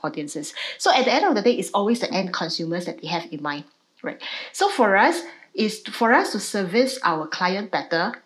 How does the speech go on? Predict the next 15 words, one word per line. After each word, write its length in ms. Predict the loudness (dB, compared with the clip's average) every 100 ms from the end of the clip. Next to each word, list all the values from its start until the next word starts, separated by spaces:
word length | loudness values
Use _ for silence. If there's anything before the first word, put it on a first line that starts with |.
| -4
we 140 | 2
need 180 | 4 4
to 80 | 2
understand 500 | 0 -2 -2 -2 -2 -6
their 260 | 4 6 6
customers, 680 | 2 -2 -2 -2 -4 -8 -14 _
because 380 | -4 0 0 0
their 140 | 4 4
ultimate 420 | 4 0 -2 -2
objective 520 | -2 -4 -4 -4 -4 -6 _
is 140 | -8 -6
to 100 | -6
serve 240 | 0 0
their 140 | -2
customers 600 | -6 -8 -8 -10 -12 -16